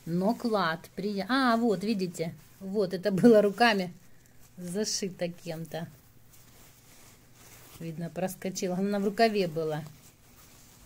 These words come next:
Ну, когда я стирала, видно. <laughs>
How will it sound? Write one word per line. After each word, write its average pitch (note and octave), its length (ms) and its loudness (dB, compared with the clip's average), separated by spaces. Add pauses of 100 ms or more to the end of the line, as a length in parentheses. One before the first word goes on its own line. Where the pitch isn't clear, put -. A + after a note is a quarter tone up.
(400)
Ну, G3 260 -10
когда E3+ 200 -6
я E3 180 -4
стирала, E3+ 520 -8
видно. D#3 280 -10 (320)
<laughs> G#3 240 4